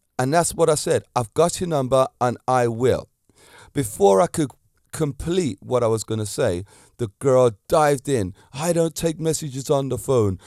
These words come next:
I don't answer my phone. I don't look at my phone calls.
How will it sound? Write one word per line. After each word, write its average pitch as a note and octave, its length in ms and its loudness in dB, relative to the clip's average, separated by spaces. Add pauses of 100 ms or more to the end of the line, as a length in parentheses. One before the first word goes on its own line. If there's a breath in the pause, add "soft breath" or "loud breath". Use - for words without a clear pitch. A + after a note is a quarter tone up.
(120)
I C3 100 0
don't D#3 260 -2
answer D3+ 280 -2
my C#3+ 100 -2
phone. C#3+ 440 0
I B2 80 -2
don't C3 260 -2
look D3 260 -4
at D#3+ 100 2
my C#3+ 180 0
phone C#3+ 320 0
calls. C#3 480 0